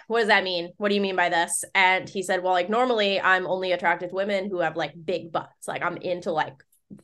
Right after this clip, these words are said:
you know, thick girls, like, big asses. And I have a very flat ass, like, a very,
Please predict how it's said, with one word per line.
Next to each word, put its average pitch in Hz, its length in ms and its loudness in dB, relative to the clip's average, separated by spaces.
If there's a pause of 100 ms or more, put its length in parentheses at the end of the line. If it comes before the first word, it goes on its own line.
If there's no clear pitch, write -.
(140)
you 170 120 -6
know, - 100 -8
thick - 320 -2
girls, 185 380 2
like, 165 180 -4
big 190 160 2
asses. 175 560 2
And 175 360 -2 (360)
I 208 80 2
have 202 360 4
a 190 200 0
very 190 320 2
flat 160 400 0
ass, - 340 -6
like, 202 140 2
a 233 80 6
very, 240 440 6